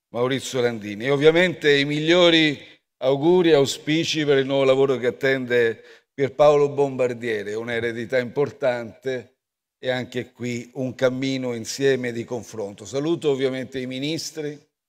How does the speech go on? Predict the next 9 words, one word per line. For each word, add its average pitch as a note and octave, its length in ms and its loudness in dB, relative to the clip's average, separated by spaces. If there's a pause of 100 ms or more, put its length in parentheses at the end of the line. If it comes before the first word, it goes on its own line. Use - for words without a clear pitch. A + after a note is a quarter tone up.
(500)
la B2+ 100 -6
ministra C3+ 340 -4
Catalfo, C3 540 0
il B2+ 80 -6
ministro B2+ 320 -8
Gualtieri, B2 680 -2 (680)
il C3 180 -6
ministro C3+ 400 -2
Provenzano, C3 960 0